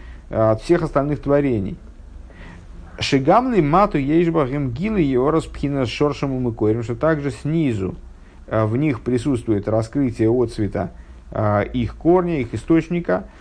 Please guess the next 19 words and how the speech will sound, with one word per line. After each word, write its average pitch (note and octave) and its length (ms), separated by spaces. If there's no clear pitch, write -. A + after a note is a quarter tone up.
в-, A#2+ 500
который B2+ 280
заключается A#2+ 760
в A2+ 420
Одем A#2+ 300
Кадма A2 360
Шибиак. A2+ 420
«Врайну D3 460
лифи A#3+ 400
Шибиак D#3+ 680
гуфо F#3 560
рен F3 320
мадреге D#3 560
ильейна F3+ 380
йойсер». C3+ 640
А C#3+ 140
почему D3 500
это A2+ 180
так? D#3+ 320